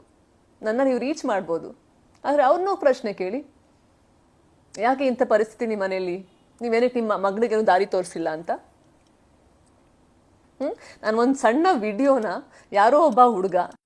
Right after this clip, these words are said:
ಆ ಒಂದ್ ಚಿಕ್ಕ ವಿಡಿಯೋನ ಹಾಕೊಂಡ್ರು ಅಲ್ಲಿ ಚನ್ನಪಟ್ಟಣದಲ್ಲಿ, ಒಂದ್ ಸಣ್ಣ ವಿಡಿಯೋನ ಹಾಕೊಂಡ್ರು. ಆ ವಿಡಿಯೋನ ಹಾಕೊಂಡು, ಆ ವಿಡಿಯೋ ನೋಡ್ಬಿಟ್ಟು ನಮ್ಮ ತಂದೆಯ ಡ್ರೈವರು, ನಮ್ ತಂದೆಯ ಡ್ರೈವರು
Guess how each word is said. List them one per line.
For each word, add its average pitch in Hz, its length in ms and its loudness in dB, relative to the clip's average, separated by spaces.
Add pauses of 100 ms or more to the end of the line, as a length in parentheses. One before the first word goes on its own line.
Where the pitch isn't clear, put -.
ಆ 214 80 6
ಒಂದ್ 233 160 0
ಚಿಕ್ಕ - 300 -4
ವಿಡಿಯೋನ 277 420 0
ಹಾಕೊಂಡ್ರು 202 500 -4
ಅಲ್ಲಿ - 200 -10 (960)
ಚನ್ನಪಟ್ಟಣದಲ್ಲಿ, 196 580 -4
ಒಂದ್ 190 100 -6
ಸಣ್ಣ 330 260 0
ವಿಡಿಯೋನ 214 300 -2
ಹಾಕೊಂಡ್ರು. 170 400 -10 (240)
ಆ 202 60 2
ವಿಡಿಯೋನ 247 440 0
ಹಾಕೊಂಡು, 269 400 0
ಆ - 20 2
ವಿಡಿಯೋ 214 380 0
ನೋಡ್ಬಿಟ್ಟು 220 720 -2 (400)
ನಮ್ಮ 262 260 2 (260)
ತಂದೆಯ 277 400 4
ಡ್ರೈವರು, 202 680 2 (2250)
ನಮ್ 220 120 -6
ತಂದೆಯ 277 360 2
ಡ್ರೈವರು 208 760 -2